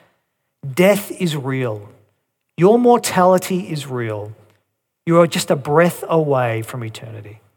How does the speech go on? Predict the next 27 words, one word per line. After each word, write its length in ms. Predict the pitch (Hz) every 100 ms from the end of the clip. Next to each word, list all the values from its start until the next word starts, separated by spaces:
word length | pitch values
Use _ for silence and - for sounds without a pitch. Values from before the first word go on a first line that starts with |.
| _ _ _ _ _ _ _ -
But 100 | 143
there 100 | 151
is 100 | -
hope, 340 | - - - - _ _ _ _ _ _ _ -
you 60 | 120
see. 360 | - 110 110 - _ _ _ _
There 100 | -
is 100 | 147
hope 300 | - 190 -
because 320 | 190 - 165 120
Jesus 640 | - 190 208 220 240 -
rose 320 | 165 170 170
from 180 | - 185
the 80 | 165
dead 420 | 135 117 117 - _ _ _ _ _ _ _ _ _ -
two 380 | - 208 202 190
thousand 640 | - 170 175 170 160 151
years 280 | 143 143 131
ago. 500 | 135 104 104 101 110 _ _ _ _ _ -
It's 160 | 156
recorded 600 | 170 156 - - 208 208 190
in 100 | 180
Scripture. 640 | - 123 117 - 107 107 _ _ -
We 100 | 156
should 420 | - - 220 233
believe 440 | 190 135 117 104 113
it, 240 | - -